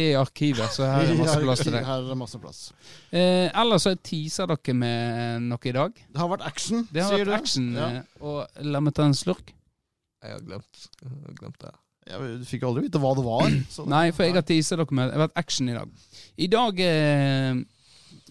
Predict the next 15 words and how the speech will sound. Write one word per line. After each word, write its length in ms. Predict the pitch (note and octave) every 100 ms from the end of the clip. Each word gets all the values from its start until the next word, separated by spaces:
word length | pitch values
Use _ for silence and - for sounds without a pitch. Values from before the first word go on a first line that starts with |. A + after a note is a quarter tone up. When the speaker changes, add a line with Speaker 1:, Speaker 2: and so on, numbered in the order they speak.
| -
Speaker 1:
så, 240 | - G3 F#3 E3+
eh, 720 | C#3+ C3 B2 B2 A#2+ A#2+ A#2+ A#2 - _ _ _ _ _
skjedde 320 | - D#3 D#3
det 60 | D3
noe 340 | B2 - B2 A#2
alvorlig 500 | A#2+ B2 A#2+ - - - - -
hjemme. 280 | A2+ - - - _ _ _
Noe, 220 | B2+ - D3+
eh, 840 | C3+ A#2+ A2+ A2 A2+ A#2+ A#2 F#2
så 200 | - C3 B2+ _
det 140 | C#3+ C3+
sto 220 | - D#3+
om 120 | C3
livet, 360 | B2+ B2+ - C3
faktisk. 540 | A#2+ - - - -